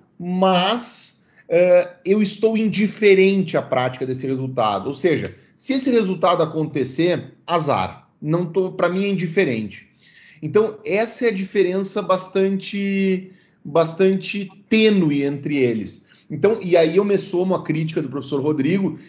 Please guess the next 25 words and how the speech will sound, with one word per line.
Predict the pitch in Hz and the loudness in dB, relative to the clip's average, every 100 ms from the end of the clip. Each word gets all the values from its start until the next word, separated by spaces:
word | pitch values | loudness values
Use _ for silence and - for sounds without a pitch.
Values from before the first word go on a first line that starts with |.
| _ | _
que | - 185 196 196 - - - _ _ _ _ - | -2 4 4 2 -8 -16 -18 _ _ _ _ -8
a | 151 | 0
comunidade | 196 196 190 190 220 | 4 4 6 4 2
jurídica | 180 202 185 190 156 160 | 0 0 2 0 0 0
em | |
especial, | 135 143 127 139 139 170 | -2 -2 -4 0 2 2
e | 156 | 0
é | |
importante | 127 139 135 170 170 | -2 -6 -4 -6 -6
destacar | 131 113 113 139 - 147 151 135 151 | -10 -12 -10 -8 0 0 2 2 0
isso | 165 | -2
porque | - 156 - 131 - - - - | -4 -6 -4 -8 -8 -20 -16 0
a | 170 | 2
opinião | 175 185 175 180 | 2 2 0 0
pública, | 170 185 190 | -2 -2 -2
especialmente | 165 196 208 220 190 170 | -2 -2 -4 0 -2 0
no | 185 196 | 4 6
Rio | 196 | 6
Grande | 170 156 | 2 0
do | 143 | -6
Sul, | - 156 | -6 -4
especialmente | 131 131 175 196 170 165 170 | -4 -2 -2 0 -2 -2 0
em | 185 | -2
Santa | 185 165 147 | -2 -2 0
Maria, | 135 120 139 196 156 | 0 0 0 0 0